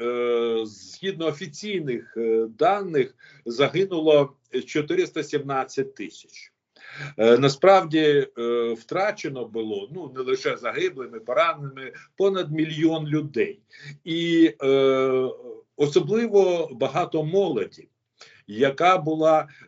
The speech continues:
призвана до Червоної армії з територій, які тільки що звільнили,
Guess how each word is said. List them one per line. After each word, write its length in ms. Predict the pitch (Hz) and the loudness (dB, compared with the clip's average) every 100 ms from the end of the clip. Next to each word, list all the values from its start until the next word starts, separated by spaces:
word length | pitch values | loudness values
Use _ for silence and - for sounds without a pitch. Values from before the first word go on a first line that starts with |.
| - - | -8 0
призвана 640 | 196 214 143 117 117 113 | 2 0 -4 -8 -6 -4
до 160 | 123 135 | -2 -2
Червоної 680 | 156 147 160 151 135 131 - | -2 -2 -2 -4 -4 -6 -4
армії 680 | 113 101 107 135 180 190 - - - | -4 -4 -6 -6 -6 -6 -10 -20 -8
з 240 | 120 131 - | -4 -4 2
територій, 600 | 160 151 147 190 214 185 | 4 4 4 6 6 2
які 300 | 156 147 175 | -2 -4 -10
тільки 300 | 147 214 196 | -10 -6 -6
що 380 | - 185 175 165 | -2 0 0 -4
звільнили, 760 | 127 139 160 170 160 113 90 | -8 -2 0 0 -2 -2 -4